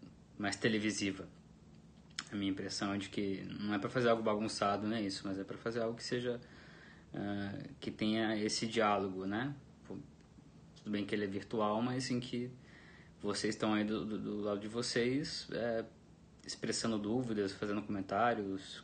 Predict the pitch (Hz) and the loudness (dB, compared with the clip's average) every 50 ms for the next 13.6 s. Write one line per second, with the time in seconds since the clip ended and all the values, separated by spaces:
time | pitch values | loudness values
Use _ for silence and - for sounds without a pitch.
0 | - - - 107 123 123 120 - - - 101 95 - - - - - - 98 95 | -12 -6 0 0 0 0 0 -2 -2 -2 -2 -2 -2 -6 -10 -10 -8 -4 -4 -2
1 | 98 95 95 95 101 101 101 98 - - - - - - - - - - - - | -2 -2 -2 -2 -4 -4 -4 -6 -8 -10 -16 -18 -18 -18 -18 -18 -18 -16 -6 0
2 | 110 107 104 - 135 - 151 143 - - 127 120 117 120 - - 113 107 104 - | 0 2 4 4 4 4 4 4 4 6 6 6 6 4 2 2 2 2 2 2
3 | - - 120 135 139 123 117 - 113 98 - - 107 107 - - - 120 117 117 | 0 2 4 4 4 4 2 0 -4 -6 -4 -4 -6 -6 -4 -2 0 2 2 4
4 | 117 113 107 - - - - - - - - 104 104 113 113 113 117 113 - 120 | 2 0 -2 -4 -10 -18 -20 -18 -14 -6 -2 0 2 2 4 2 2 2 0 -2
5 | - - 120 117 113 120 113 - 110 101 98 95 90 - - - - - - - | -2 0 0 0 0 -2 -2 0 2 2 2 2 0 -4 -8 -12 -14 -18 -20 -20
6 | - - - - - - - - 110 107 98 - - 117 120 120 - 127 127 - | -20 -20 -20 -20 -20 -18 -10 -2 -2 -2 -2 2 2 2 2 2 0 -2 -2 0
7 | 120 113 113 110 - - - 110 104 104 98 98 98 104 95 98 110 101 - - | 2 2 2 2 2 0 2 2 2 2 0 0 -2 -2 -2 -2 -2 -4 -2 -2
8 | - 107 104 113 113 110 107 101 101 101 98 98 95 98 98 98 95 - - 101 | 0 2 2 4 4 4 4 4 4 4 2 2 2 2 0 0 0 0 -4 -6
9 | 87 85 - 98 104 101 95 - - 104 101 104 101 101 101 107 107 107 107 104 | -6 -8 -8 -4 -2 -2 -2 -2 -2 0 2 4 4 4 4 2 2 2 2 4
10 | 101 101 104 104 107 104 104 104 101 98 101 - - - - - - - - - | 4 2 2 2 4 4 4 2 0 -2 -6 -10 -16 -20 -20 -20 -20 -20 -20 -20
11 | - - - - - - 123 104 104 107 117 123 120 110 110 113 110 107 101 98 | -20 -20 -20 -18 -10 -4 0 2 2 4 4 4 4 4 4 4 4 2 2 0
12 | 98 - - - - - - - 110 104 101 98 98 90 - - - - - - | -4 -8 -18 -20 -20 -14 -6 -2 -2 0 0 0 -2 -4 -8 -8 -6 -4 4 4
13 | 113 107 - - 110 107 101 98 98 95 92 | 4 4 4 4 4 6 6 6 4 2 -2